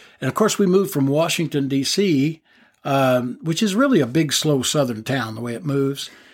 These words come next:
And all of a sudden, after a train ride, you're in New York City. And as soon as you get off, you realize w-, we're not in Kansas anymore. Um, we,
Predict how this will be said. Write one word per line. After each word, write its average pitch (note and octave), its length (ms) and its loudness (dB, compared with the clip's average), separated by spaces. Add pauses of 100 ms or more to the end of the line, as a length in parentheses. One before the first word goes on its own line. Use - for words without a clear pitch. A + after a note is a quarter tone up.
(120)
And B2+ 100 0
all E3+ 100 6
of F#3 60 2
a E3+ 60 -2
sudden, D#3+ 240 4
after D3 240 2
a B2+ 40 0
train E3+ 360 0
ride, B2+ 280 2
you're C3 120 2
in C3+ 100 4
New C3 80 4
York B2 260 0
City. G#2 380 -6
And B2 120 -8
as A#2 60 -4
soon - 180 2
as D3+ 100 2
you C#3+ 80 4
get C3+ 120 2
off, B2+ 240 2
you C3 80 2
realize B2 420 -2
w-, F#3+ 440 -6
we're E3 140 2
not B2 160 4
in A2+ 80 -6
Kansas A#2+ 480 -2
anymore. - 420 -10 (560)
Um, C3 720 2 (180)
we, D3+ 540 2